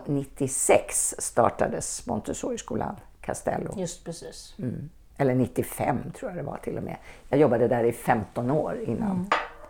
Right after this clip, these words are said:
Speaker 1: vi avslutade. Sen försökte jag få lärare utbildade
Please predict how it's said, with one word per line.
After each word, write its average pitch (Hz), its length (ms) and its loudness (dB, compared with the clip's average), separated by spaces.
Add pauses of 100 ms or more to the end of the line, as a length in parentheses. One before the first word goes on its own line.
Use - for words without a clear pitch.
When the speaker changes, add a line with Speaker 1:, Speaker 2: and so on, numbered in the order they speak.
(120)
Speaker 1:
vi 117 100 2
avslutade. 110 800 0 (480)
Sen 233 180 10
försökte 226 380 8
jag 190 100 10
få - 120 8
lärare 147 760 12
utbildade 143 800 10